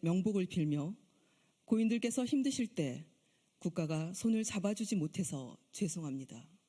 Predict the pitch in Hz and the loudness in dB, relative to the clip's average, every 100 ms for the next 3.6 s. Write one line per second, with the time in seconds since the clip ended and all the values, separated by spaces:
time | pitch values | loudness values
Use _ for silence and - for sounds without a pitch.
0 | _ _ _ _ _ _ _ _ _ _ | _ _ _ _ _ _ _ _ _ _
1 | - _ _ _ _ _ _ _ _ _ | -20 _ _ _ _ _ _ _ _ _
2 | - 220 220 262 226 240 240 226 214 220 | 2 4 4 4 4 4 2 2 2 4
3 | 226 202 185 135 - | 2 0 0 0 -4